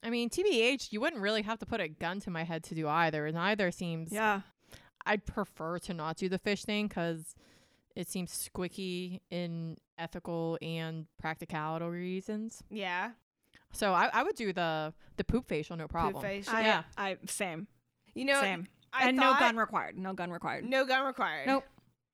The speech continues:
Speaker 3: I
Speaker 2: No.
Speaker 3: thought I was gonna agree with you guys, but the more I'm thinking about it, I'm like, I kinda wanna feel what it's like for those fish to be attacking my
Speaker 2: <laughs>
Speaker 3: feet.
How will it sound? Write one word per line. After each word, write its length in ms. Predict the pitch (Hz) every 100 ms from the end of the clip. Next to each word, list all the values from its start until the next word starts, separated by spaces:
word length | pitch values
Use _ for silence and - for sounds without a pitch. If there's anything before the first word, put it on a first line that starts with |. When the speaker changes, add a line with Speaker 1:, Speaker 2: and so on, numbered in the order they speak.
| _
Speaker 3:
I 80 | 254
Speaker 2:
No. 100 | 269
Speaker 3:
thought 160 | 285 285
I 80 | 311
was 160 | 349
gonna 200 | 311 277
agree 220 | 220 220 220
with 140 | -
you 120 | 277
guys, 500 | 254 254 269 277 294
but 180 | 254 226
the 60 | 233
more 240 | 226 240
I'm 100 | 240
thinking 280 | 208 208 226
about 240 | 220 226
it, 40 | 247
I'm 120 | 247
like, 160 | 240 269
I 60 |
kinda 220 | 254 359 440
wanna 160 | 339
feel 240 | 277 262 269
what 120 | 233
it's 120 | 214 226
like 180 | 226 -
for 100 | 233
those 240 | 208 202
fish 240 | - 214 -
to 100 | 220
be 80 |
attacking 420 | 233 - 359 - 339
my 160 | 339
Speaker 2:
<laughs> 120 | 320 320
Speaker 3:
feet. 220 | 285